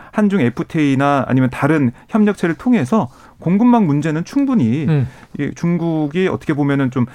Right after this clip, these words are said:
Speaker 1: 기분 나쁘지 않게 이걸 풀어나가는 방법은 있다라는
Speaker 2: 네.
Speaker 1: 얘기를 하고 있어요. 그런데 이제 중국 입장에서는
Speaker 2: 어.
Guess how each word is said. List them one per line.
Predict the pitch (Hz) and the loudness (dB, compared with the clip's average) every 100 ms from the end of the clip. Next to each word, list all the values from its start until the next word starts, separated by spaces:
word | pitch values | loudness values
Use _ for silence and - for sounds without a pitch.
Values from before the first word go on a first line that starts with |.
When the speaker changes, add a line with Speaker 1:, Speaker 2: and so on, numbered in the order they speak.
| - | -8
Speaker 1:
기분 | - 165 131 | -4 0 0
나쁘지 | 104 - 180 175 - | -2 -4 -4 -4 -4
않게 | - 123 160 - 202 101 - - 135 | -2 -2 -2 -2 -2 -2 -10 -10 -4
이걸 | 151 | -2
풀어나가는 | 156 254 220 190 | -2 0 2 0
방법은 | 151 135 135 | 0 0 0
있다라는 | 196 - 214 101 143 | -2 0 0 0 -2
Speaker 2:
네. | 123 117 147 | -2 0 2
Speaker 1:
얘기를 | 123 135 | 2 2
하고 | 220 170 | 0 -2
있어요. | 95 135 98 95 123 - - - - - | -2 -2 -2 -4 -8 -12 -18 -18 -18 -10
그런데 | - 170 160 160 | -4 -2 0 0
이제 | 135 | -2
중국 | 170 175 143 | 0 2 2
입장에서는 | 127 143 131 104 101 101 117 107 | 2 4 4 2 2 2 4 2
Speaker 2:
어. | 87 | 0